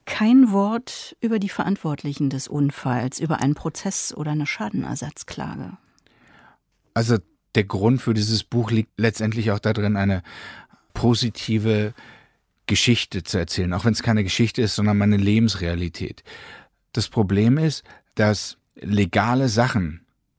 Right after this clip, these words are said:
Speaker 2: da gar nicht so eine wirklich intensive Rolle spielen in irgendeiner Verarbeitung, weil der Punkt ist, zunächst mal musste ich lernen, zu reden, zu sprechen, zu essen, auf Toilette zu gehen und essenziell auch wieder zu laufen.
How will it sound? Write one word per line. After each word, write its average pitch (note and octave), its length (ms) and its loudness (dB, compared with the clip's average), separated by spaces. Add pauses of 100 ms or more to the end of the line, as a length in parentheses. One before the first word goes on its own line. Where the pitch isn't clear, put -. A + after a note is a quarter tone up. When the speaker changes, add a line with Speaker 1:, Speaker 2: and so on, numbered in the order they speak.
Speaker 2:
da G#2 160 0
gar G2+ 180 2
nicht B2+ 160 2
so C3+ 80 -4
eine A#2 180 4
wirklich A2+ 320 -4
intensive G#2+ 540 0
Rolle G2+ 320 2
spielen A#2+ 380 0
in G#2 120 2
irgendeiner F#2+ 340 -2
Verarbeitung, F#2 580 -4
weil F#2 120 0
der F#2+ 80 0
Punkt A#2 300 0
ist, B2+ 160 -6
zunächst G#2 400 0
mal A2+ 180 4
musste A2 320 -2
ich F#2+ 140 -6
lernen, G2+ 380 0 (640)
zu - 180 -4
reden, A#2+ 480 0
zu - 160 -6
sprechen, A#2+ 440 -4
zu - 200 -6
essen, - 240 -4
auf G2 100 -8
Toilette A#2 440 -4
zu A2+ 160 -8
gehen G2+ 500 -8
und A2+ 220 0 (200)
essenziell G#2+ 560 0
auch A2 260 -4
wieder G#2 280 -4
zu - 160 -2
laufen. G2 560 -2